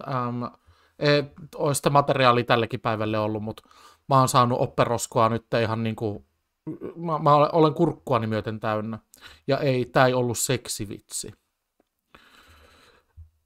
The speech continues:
Orpo tekee maailman orvoksi.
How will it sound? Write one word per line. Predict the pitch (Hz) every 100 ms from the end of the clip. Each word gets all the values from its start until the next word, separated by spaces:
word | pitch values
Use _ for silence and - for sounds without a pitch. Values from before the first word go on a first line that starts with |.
| _ _ _ _ _ _ _ - - _ _ _ -
Orpo | 202 190 190 175 -
tekee | 151 156 151
maailman | 170 160 143 127
orvoksi. | - 139 123 123 -